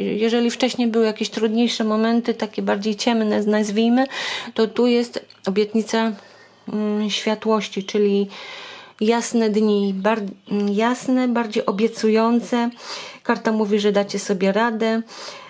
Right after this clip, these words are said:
e, że może przyjść jakiś pomysł. Jeżeli tu jakiś problem się pojawi na przykład, to potrzebne wam będzie, potrzebne wam będzie jakieś rozwiązanie. I tu właśnie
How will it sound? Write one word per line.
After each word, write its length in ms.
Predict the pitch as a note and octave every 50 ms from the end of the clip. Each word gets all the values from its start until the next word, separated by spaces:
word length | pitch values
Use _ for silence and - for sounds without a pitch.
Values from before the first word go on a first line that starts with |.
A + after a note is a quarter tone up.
| - -
e, 480 | - G#3+ G#3+ G#3+ G#3 G#3 G#3 G3+ G3+ G3+
że 160 | G3 G3+ G#3
może 240 | A3 A#3+ A#3 B3 -
przyjść 260 | - - A#3 G#3 A3
jakiś 280 | G3+ G3+ - G3+ -
pomysł. 800 | - - - C4 C4+ C4+ C4+ C4 B3 B3 A#3+ A3+ A#3 - - - A3 A3
Jeżeli 320 | A#3 B3 A#3 A#3+ B3 A#3
tu 100 | A#3+ B3+
jakiś 220 | B3+ B3 B3+ B3 -
problem 400 | - - C#4 B3+ G#3 G#3+ G#3 G3+
się 120 | - G#3+
pojawi 440 | G#3 - A3 A3+ A3+ A#3 A3+ A3 A3
na 160 | G#3+ G#3 G#3
przykład, 520 | G#3+ - - A3+ A#3 - A3+ A3+ - - -
to 80 | -
potrzebne 460 | G3 - A3 G#3 - B3 A3 A#3 A3+
wam 220 | G#3+ G#3 A3+ A3 G#3+
będzie, 380 | A3+ A3 A3 G3+ A3 A3 G#3+ G#3+ - - - - - - -
potrzebne 360 | A#3 - C#4+ D4+ C#4+ C#4 C4
wam 160 | B3 A#3+ A#3
będzie 220 | A#3+ A3+ G#3 A#3
jakieś 280 | A3 G#3+ G#3+ - G3+ A3
rozwiązanie. 800 | A3 G#3 G#3+ G3+ G3 G#3 G#3 G#3+ G3+ G3+ G3+ F#3+ F#3 F#3+ F#3+ F#3+
I 60 | G3+ G3+
tu 120 | D4 D4+
właśnie 340 | D#4+ E4 E4 - - D#4